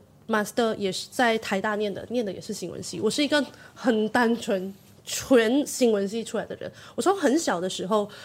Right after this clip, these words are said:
当我在参加中学辩论队的时候，我就知道我，我自己是一个要做，要做记者的人。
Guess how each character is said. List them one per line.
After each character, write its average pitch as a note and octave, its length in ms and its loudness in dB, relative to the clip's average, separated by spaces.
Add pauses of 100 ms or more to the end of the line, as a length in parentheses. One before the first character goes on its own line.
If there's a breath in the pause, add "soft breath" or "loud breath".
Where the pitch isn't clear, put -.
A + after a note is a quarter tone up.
(140 loud breath)
当 A3+ 120 2
我 G3 80 2
在 B3 140 2
参 A3+ 180 -2
加 G3+ 220 2
中 G3+ 180 0
学 G3 120 -4
辩 A3+ 140 0
论 A3 120 0
队 G#3+ 100 0
的 F#3 80 0
时 F#3+ 80 -6
候， F#3 60 -2
我 F3+ 60 -4
就 B3+ 100 0
知 - 180 -4
道 A3 140 0
我， F3 240 0
我 G3 100 -6
自 A#3+ 120 -6
己 G3 80 -4
是 A3+ 140 -6
一 G#3+ 60 -4
个 G#3 140 -2
要 G3 180 0
做， F#3+ 380 0 (560 loud breath)
要 C#4 160 4
做 B3+ 280 4
记 B3 220 0
者 - 220 -6
的 - 100 -12
人。 - 160 -12